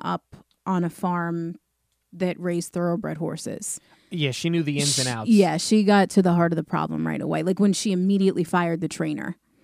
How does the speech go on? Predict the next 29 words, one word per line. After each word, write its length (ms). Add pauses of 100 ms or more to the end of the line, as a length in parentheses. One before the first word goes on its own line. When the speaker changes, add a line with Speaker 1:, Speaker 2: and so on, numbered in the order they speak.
(500)
Speaker 1:
Like, 220
she 240
knew 180
exactly 520
what 140
he 100
was 180
doing. 320 (240)
Speaker 2:
Right, 400
exactly. 640 (480)
Um, 480 (480)
and 640
we 220
mentioned 400
that 140
the 80
trainer 320
had 80
been 140
fired. 340
Basically, 420
what 100
happened 380
was 300 (460)
these 200
trainers, 640 (160)
they're 420
not 280
necessarily 960